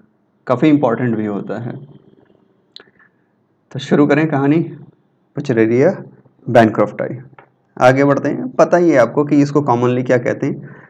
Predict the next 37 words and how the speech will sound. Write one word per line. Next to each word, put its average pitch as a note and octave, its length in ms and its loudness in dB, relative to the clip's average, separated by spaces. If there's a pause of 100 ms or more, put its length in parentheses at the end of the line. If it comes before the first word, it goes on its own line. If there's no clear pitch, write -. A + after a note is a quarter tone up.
(160)
Filaria A#2 640 4
worm A#2 360 4
कहा A#2+ 260 0
जाता A2 380 -2
है A2+ 100 -2
या B2+ 300 2
elephantiasis B2 1200 0
worm A2+ 340 2
कहा A#2+ 200 -2
जाता G#2+ 280 -2
है, A2 60 -4
क्योंकि A#2+ 280 -4
इससे, C3 580 0 (680)
अ, A2+ 140 4
पाँव C3 380 6
में D3 160 6
swelling C#3 440 6
आ B2 100 6
जाती A2+ 300 2
है C#3+ 60 4
और C#3 120 4
हाथी A#2 460 0
के C3 140 2
पाँव B2 260 0
के B2+ 100 -2
जैसा A#2 300 0
दिखने B2 320 -6
लगता G#2 260 -2
है। C#3+ 60 -2
तो E3+ 80 -2
हाथी B2 420 -2
पाँव A#2 240 -2
की A#2 100 -4
बीमारियां A2+ 520 0
इससे A2+ 200 -6
होती A2 320 -2
हैं। A#2 340 -8